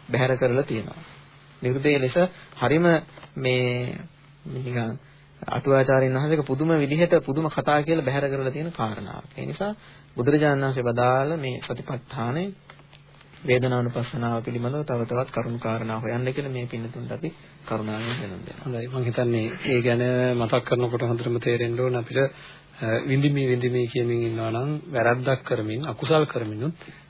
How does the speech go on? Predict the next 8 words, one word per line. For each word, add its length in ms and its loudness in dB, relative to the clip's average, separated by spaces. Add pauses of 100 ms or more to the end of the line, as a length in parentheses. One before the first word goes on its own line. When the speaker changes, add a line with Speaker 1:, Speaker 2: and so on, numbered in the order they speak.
Speaker 2:
විඳිමි 440 0
විඳිමි 440 -2
කියලා 240 -4
ඉන්න 180 -4
පුළුවන්කම, 420 -6
අ, 880 -8
තියෙනවා 360 -2
නේද? 320 2